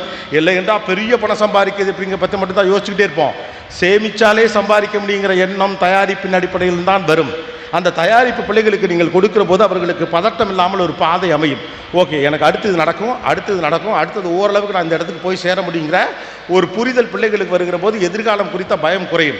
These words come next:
எல்லோருக்கும் எதிர்காலம் குறித்த பயம் இருக்குது. முன்னாலலாம் கஷ்டப்படுறவங்களுக்கு தான் எதிர்காலம் குறித்த பயம் இருக்கும். இப்ப நல்லா இருக்கவனுக்கு எதிர்காலம் குறித்த பயம் இருக்கு, நல்லா படிச்சவங்களுக்கு எதிர்காலம் குறித்த பயம் இருக்கு. லைஃப்ல வெல் செட்டில்டு அப்படி நம்ம வெளியிலேருந்து வேடிக்கை பார்க்குற எல்லாத்தையும் பக்கத்துல உட்கார்ந்து போய் பார்த்தா, "இதெல்லாம் நிலைக்குமான்னு தெரியலேங்கிற" பயமா இருக்கு.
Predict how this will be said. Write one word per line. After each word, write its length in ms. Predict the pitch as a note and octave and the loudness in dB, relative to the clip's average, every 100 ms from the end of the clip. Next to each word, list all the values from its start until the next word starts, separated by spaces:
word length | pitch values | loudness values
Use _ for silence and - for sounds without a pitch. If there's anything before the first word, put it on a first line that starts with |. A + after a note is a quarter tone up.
| - - - - | -10 -16 -10 -2
எல்லோருக்கும் 500 | D3+ G3+ A3+ A#3 A#3 | 0 6 4 4 0
எதிர்காலம் 400 | E3+ G3 G3 F3 | -2 0 0 -2
குறித்த 200 | F3 F3 | -4 0
பயம் 240 | D#3 D#3 | 2 2
இருக்குது. 280 | D3 B2 A2+ A#2+ | -2 -6 -8 -6
முன்னாலலாம் 380 | F3 G3 G3+ G#3 F#3+ | -2 0 0 0 -2
கஷ்டப்படுறவங்களுக்கு 500 | - G#3+ G3+ F3+ F#3 | -2 0 0 0 0
தான் 160 | F#3+ | 0
எதிர்காலம் 240 | F#3 F#3 F3 | 0 0 0
குறித்த 180 | E3 D#3+ | -2 0
பயம் 220 | D#3 D#3 | 0 -2
இருக்கும். 240 | - - - - - - | -6 -10 -16 -18 -20 -8
இப்ப 120 | D#3 | -2
நல்லா 380 | C#3 D#3 E3+ E3 | 0 2 2 2
இருக்கவனுக்கு 320 | E3+ E3 E3+ | 0 -2 -2
எதிர்காலம் 360 | F#3 F3+ F3 F3 | -2 0 0 0
குறித்த 200 | D#3+ E3+ | -4 -2
பயம் 220 | F#3 G3+ | 0 0
இருக்கு, 340 | G#3 G3+ B2+ F#2+ | -4 -4 -6 -8
நல்லா 240 | A2+ D#3+ E3+ | -6 -2 0
படிச்சவங்களுக்கு 680 | D#3+ E3 F#3 F3 F3 F3 | 0 -2 -2 0 0 0
எதிர்காலம் 340 | F3+ F3 F#3 F3+ | 0 2 2 0
குறித்த 220 | E3+ F3+ | -2 0
பயம் 200 | F3+ G#3 | 2 2
இருக்கு. 360 | G3+ G#3 D#3 G#2 - - C3+ | 2 2 0 -2 -10 -10 -2
லைஃப்ல 320 | E3+ G#3+ A3 F3 | 0 0 -2 0
வெல் 220 | G3 A#3 | 0 2
செட்டில்டு 540 | A#3 A3 B3+ A#3 A3+ F3 | 0 0 -2 2 2 2
அப்படி 260 | D#3 G3 | 0 0
நம்ம 160 | G#3 G3 | 0 0
வெளியிலேருந்து 380 | F#3 G#3 A3 G#3 | -2 0 0 2
வேடிக்கை 300 | G#3+ G3+ F#3+ | 0 0 -2
பார்க்குற 300 | F#3 F#3 F3 | 0 -2 0
எல்லாத்தையும் 340 | F#3+ G3+ G3 | -2 -2 -2
பக்கத்துல 280 | E3 G3+ G3+ | -2 -2 -2
உட்கார்ந்து 320 | F#3+ G3 G3 | 0 -2 -2
போய் 240 | F#3 F3 E3+ | -2 0 -2
பார்த்தா, 200 | G3 F#3+ | 0 -2
"இதெல்லாம் 260 | F#3 F#3 | 0 0
நிலைக்குமான்னு 520 | D#3+ F#3+ G#3+ G3+ G#3 F#3+ | -2 -2 -2 -2 -2 -2
தெரியலேங்கிற" 420 | F3+ F#3 F#3 F3+ | -2 -2 0 0
பயமா 280 | D#3+ D#3+ D#3+ | 2 2 0
இருக்கு. 200 | - | 0